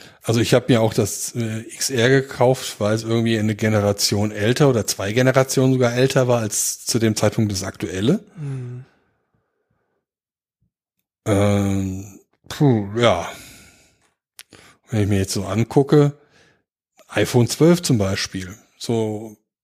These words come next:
Speaker 1: sechseinhalb, äh, sechs Komma eins Zoll Display. Ja, also nicht das Mini, sondern
Speaker 2: Ja, aber wo
Speaker 1: Anführungszeichen
Speaker 2: kriegst du
Speaker 1: das
Speaker 2: das noch?
Speaker 1: normale.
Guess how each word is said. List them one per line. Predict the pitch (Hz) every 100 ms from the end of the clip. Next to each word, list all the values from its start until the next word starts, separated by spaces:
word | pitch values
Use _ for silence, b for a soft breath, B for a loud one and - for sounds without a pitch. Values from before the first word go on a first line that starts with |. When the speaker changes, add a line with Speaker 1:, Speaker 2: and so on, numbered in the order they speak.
| _ _ _ _ _ _
Speaker 1:
sechseinhalb, | 127 135 - 127 120 123 120 117 -
äh, | 113
sechs | 110 127
Komma | - 117
eins | 113 120 113 - -
Zoll | - 120
Display. | 110 104 - 95 90 95 _ _ _ _ _ -
Ja, | 117
also | 120
nicht | 123 123
das | 104
Mini, | 120 127 151
sondern | 135 117 113 104
Speaker 2:
Ja, | 175 170
aber | 170
wo |
Speaker 1:
Anführungszeichen | - 117 214 202 196
Speaker 2:
kriegst | 156
du |
Speaker 1:
das | 131
Speaker 2:
das |
noch? | 107
Speaker 1:
normale. | 101 101 107